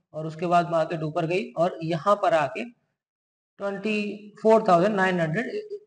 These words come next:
थर्टी थ्री, यानी कि आपको अगर यहाँ पर आप मोमेंट को capture करेंगे तो almost hundred and four points का आपको निफ्टी में gain इसने दिया sell के जोन बनाने के बाद। उसके बाद यहाँ पर आप देखेंगे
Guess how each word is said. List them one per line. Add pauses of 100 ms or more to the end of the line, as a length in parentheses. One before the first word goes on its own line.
(120)
थर्टी
थ्री, (220)
यानी
कि
आपको
अगर
यहाँ
पर
आप
मोमेंट
को
capture
करेंगे
तो (460)
almost
hundred
and
four
points
का
आपको
निफ्टी
में
gain
इसने
दिया
sell
के
जोन
बनाने
के
बाद। (840)
उसके
बाद
यहाँ
पर
आप
देखेंगे